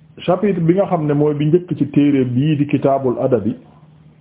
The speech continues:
mooy quatre-vingt-quatre, buntu wala garab numéro quatre-vingt-quatre,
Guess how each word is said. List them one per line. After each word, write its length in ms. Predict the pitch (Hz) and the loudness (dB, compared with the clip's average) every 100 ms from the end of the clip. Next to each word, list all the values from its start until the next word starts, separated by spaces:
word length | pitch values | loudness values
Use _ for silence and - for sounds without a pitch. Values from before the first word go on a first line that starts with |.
| _ _ - - - - - _ - - | _ _ -20 -20 -20 -20 -20 _ -20 -8
mooy 720 | 101 127 147 143 135 127 - - | 0 2 2 0 0 -2 -6 -4
quatre-vingt-quatre, 880 | 175 175 143 117 101 - 98 - - - - _ | -4 0 0 0 -2 -2 -4 -4 -14 -20 -20 _
buntu 460 | 82 98 202 190 160 | -6 0 2 2 0
wala 240 | 156 151 | 2 0
garab 300 | 135 156 151 - - - _ _ _ | 0 0 -2 -4 -14 -20 _ _ _
numéro 300 | 123 147 143 | -2 2 2
quatre-vingt-quatre, 840 | 143 139 135 117 110 110 113 - | 0 0 2 2 0 0 -2 -2